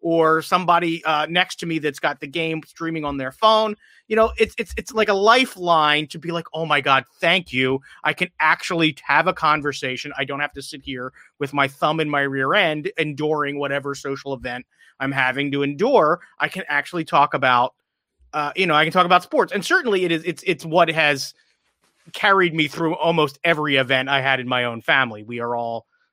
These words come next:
um, diehard sports fans, and it's the thing that has sort of allowed us to sort of bond over, you know, that, you know, the last game we went to, when we're gonna go next, what's happening literally in the T V in front of us. Um, so th-, the fact that that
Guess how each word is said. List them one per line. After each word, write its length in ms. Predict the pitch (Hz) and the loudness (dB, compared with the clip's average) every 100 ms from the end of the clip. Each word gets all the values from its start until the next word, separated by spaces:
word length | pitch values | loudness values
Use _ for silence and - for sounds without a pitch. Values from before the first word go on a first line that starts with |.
| _ 120 | _ -8
um, 340 | 113 110 107 _ _ _ | -8 -8 -14 _ _ _
diehard 400 | 139 127 120 117 | -2 -2 0 -6
sports 320 | - 151 139 - | -10 -4 -4 -4
fans, 360 | 127 120 120 | -6 -6 -10
and 140 | 127 127 | -10 -10
it's 140 | - | -12
the 160 | 131 123 | -14 -10
thing 260 | 135 127 | -8 -8
that 120 | 120 | -10
has 100 | 117 | -12
sort 160 | - 120 | -12 -12
of 160 | 113 _ _ _ | -14 _ _ _
allowed 320 | 139 131 131 | -6 -2 -2
us 140 | 127 - | -2 -8
to 200 | 131 120 | -8 -8
sort 200 | - 127 | -8 -12
of 120 | 113 _ _ _ - - | -12 _ _ _ -14 -4
bond 480 | 127 139 139 139 | 4 6 6 4
over, 440 | 135 127 123 120 127 | 2 0 -2 -4 -6
you 100 | 135 | -6
know, 320 | 123 113 117 120 | -6 -6 -10 -8
that, 260 | 135 127 123 | -2 -2 -2
you 80 | |
know, 80 | 123 | -8
the 80 | 113 | -8
last 260 | 117 107 - | -10 -10 -4
game 140 | 175 | -2
we 100 | 147 | -2
went 200 | 139 135 | -4 -6
to, 100 | 139 | -6
when 160 | 123 120 | -8 -8
we're 100 | 113 | -10
gonna 140 | 117 | -12
go 140 | 113 | -10
next, 440 | 117 156 139 - _ _ _ _ | -2 0 0 -8 _ _ _ _
what's 160 | 131 - | -12 -4
happening 460 | 139 127 135 127 131 | -2 -2 -4 -6 -4
literally 380 | 135 131 131 | -4 -4 -6
in 120 | 123 120 | -6 -10
the 60 | |
T 180 | 117 123 | -8 -10
V 160 | 117 113 | -8 -12
in 80 | |
front 180 | 117 160 | -2 0
of 60 | 139 | 0
us. 200 | 131 - _ _ _ - | -2 -4 _ _ _ 0
Um, 300 | 135 131 135 _ | 2 2 0 _
so 420 | - 214 190 185 _ _ _ _ _ - | -2 4 4 2 _ _ _ _ _ -18
th-, 220 | 185 208 | -16 -6
the 100 | 196 | -2
fact 280 | 233 262 269 | 2 2 2
that 200 | 208 180 _ _ _ _ | 0 0 _ _ _ _
that 300 | 190 190 | 0 2